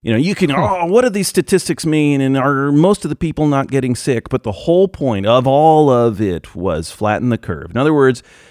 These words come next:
Speaker 1: we want to keep the number of cases low so that hospital systems don't get overwhelmed, specifically
Speaker 2: Turns out
Speaker 1: hospital
Speaker 2: Yeah.
Speaker 1: staff, because you can build ventilators, you can build buildings, but how the hell are you gonna get the trained staff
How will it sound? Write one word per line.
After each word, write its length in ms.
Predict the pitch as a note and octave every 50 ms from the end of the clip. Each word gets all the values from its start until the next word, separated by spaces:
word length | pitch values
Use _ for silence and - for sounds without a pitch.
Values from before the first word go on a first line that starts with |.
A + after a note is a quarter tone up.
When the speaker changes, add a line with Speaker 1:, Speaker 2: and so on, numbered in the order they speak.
| _ _ _ -
Speaker 1:
we 100 | A#2 A2+
want 200 | A#2 B2 A#2+ A#2
to 40 |
keep 220 | A2 - D3+ E3+ -
the 80 | F3+
number 280 | E3 E3 D#3 D3 D#3+ D#3+
of 120 | D#3+ D3+
cases 420 | - - C3 C3 B2+ - C3+ C3+ C3
low 400 | A#2 G#2+ F#2+ E2 D2+ D2 D2 E2+
so 160 | - - G#2
that 160 | F2+ F#2+ F2+
hospital 480 | - - A2 A2 A2+ - - G#2+ G#2 G#2
systems 480 | - - F#2 D#2+ - - F2+ F2+ E2+
don't 220 | - F#2 E2 E2+ -
get 160 | F2+ E2+ E2 -
overwhelmed, 680 | E2 E2+ D2+ F2+ E2+ D#2 D2+ C#2+ C#2 C2+ - D2 D2
specifically 640 | - - - D3+ - - D4 - G#3 F3 A#2 D3 C#3
Speaker 2:
Turns 20 | B2+
out 80 | B2+
Speaker 1:
hospital 360 | C3+ C#3 C#3+ - - C#3+ B2
Speaker 2:
Yeah. 220 | A#2+ - - - G#2+
Speaker 1:
staff, 460 | G2+ F2 C#2+ - - - - - _ _ _ _ _ _ _ _ -
because 320 | - G#2+ - A#2 G2+ F2
you 80 | G#2+ A#2
can 200 | - C#3 F#2+ F2
build 340 | D2+ D2+ B2 C3+ F3 G3 E3+
ventilators, 800 | D3 D#3 D3 C#3+ - C3+ B2 A#2 A2 G#2 A2 G#2+ G#2+ G#2+ G#2+ G#2+
you 80 | F#2+
can 180 | - - E2+ D#2+
build 320 | D#2 F2 A#2+ E3 F#3 F#3
buildings, 680 | E3 F#3+ F#3 F3 D3+ C#3 B2+ A#2+ A#2 A#2 A#2 A#2 A2+ -
but 220 | G2+ - E2 D#2+ D#2+
how 200 | D2+ F#2+ G2 A2+
the 100 | A#2+ B2
hell 180 | B2 B2 A#2 A#2
are 20 | A#2
you 60 | A2+
gonna 180 | G#2+ G#2+ G#2 G2+
get 160 | G#2 G2+ -
the 40 | G2
trained 360 | - - - F#2+ F#2+ F2+ F2
staff 560 | - - - D#2+ C2+ G#1+ - E2 - _ -